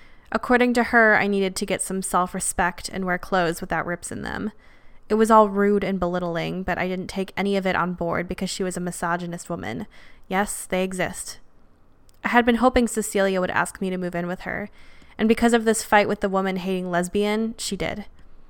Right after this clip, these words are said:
We live in a one-room place above Cecilia's parents' garage because although Cecilia makes a lot of money, she needs a cheap place to live because she paid for all her fertility treatments out of pocket like the independent woman she is.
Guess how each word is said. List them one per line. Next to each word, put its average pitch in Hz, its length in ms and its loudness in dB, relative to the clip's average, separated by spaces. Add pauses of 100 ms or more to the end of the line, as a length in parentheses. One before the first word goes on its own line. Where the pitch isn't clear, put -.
(500)
We 240 140 2
live 254 200 6
in 269 120 8
a 233 40 10
one-room 202 480 0
place 190 400 -4
above 185 240 -4
Cecilia's 185 600 -4
parents' 180 400 -6
garage 165 460 -4
because 202 260 -2
although 202 280 4
Cecilia 202 540 -2
makes 180 240 -6
a 185 60 -4
lot 175 180 0
of 175 140 -6
money, 196 360 0 (280)
she - 160 -2
needs 226 180 4
a 220 60 4
cheap - 320 -6
place 196 260 -2
to 190 140 -6
live 170 260 -4
because - 260 -6
she 208 140 -6
paid 190 260 -6
for - 160 -2
all 180 140 2
her 185 140 -6
fertility 190 500 -4
treatments 180 400 -8
out 170 100 -2
of 175 120 -8
pocket 180 400 -4
like 175 140 -6
the - 100 -10
independent 180 520 -4
woman 165 240 -8
she 165 260 -8
is. - 420 -10